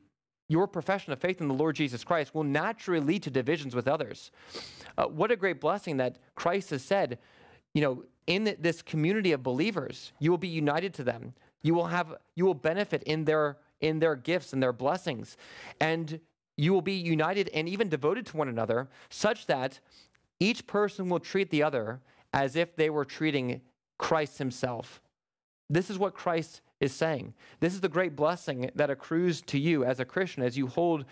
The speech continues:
Christ as the highest object of your devotion. And that's really the principle that Christ is saying, the giving here. The thing that unites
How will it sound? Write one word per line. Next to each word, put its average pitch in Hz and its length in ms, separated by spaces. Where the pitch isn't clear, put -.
Christ 156 400
as 139 180
the 131 80
highest 156 480
object 139 380
of 123 180
your 131 220
devotion. 120 500
And 143 60
that's 208 220
really 220 140
the 175 100
principle 185 360
that 127 80
Christ 151 260
is 135 80
saying, 135 340
the 143 100
giving 143 240
here. 117 220
The 139 80
thing 190 260
that 180 240
unites 143 720